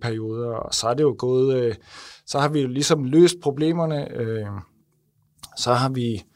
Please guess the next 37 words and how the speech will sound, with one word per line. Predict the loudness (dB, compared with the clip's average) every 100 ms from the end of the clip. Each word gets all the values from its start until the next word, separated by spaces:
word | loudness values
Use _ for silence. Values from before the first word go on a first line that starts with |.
| -20 -20 -20 _ _ _ -6
lavet | 2 6 6
strukturen | 2 -6 0 0 0 -4
om, | -2 -2 -4 -10 _ -10
øh, | -10 -8 -10
i | -10 -8
virksomheden, | -8 -6 -6 -8 -8 -6
så | -6 -6
har | -8
vi, | -8 -8 -8 -10 -10 -12
du | -12
ved, | -10 -10
lavet | -2 4 4 4
den | 2 2
der | 2 2
lille | 2 4 4
Tetris, | 4 0 0 0 0 0
øh, | 0 -2 -2
på | -4
en | -4 -2
anden | -2 0
måde. | 2 4 2 0 -14 -20 -20 -20 _ _ -12
Øh, | -6 -4 -6 -8 -14 -14 -16 -20 -16 -10
og | -10 -10 -10
altså, | -8 -6
jeg, | -4 -4 -4 -2
jeg |
er | 4
jo | 4
ikke | 6 4
forretningsuddannet, | 4 2 2 0 0 -2 0 -2 -2
så | -2 -2
jeg | 0 0 -2
har | -2 -2
jo | -2 -4
skulle | -4 0 2
lære | 4 2 0
alle, | 0 0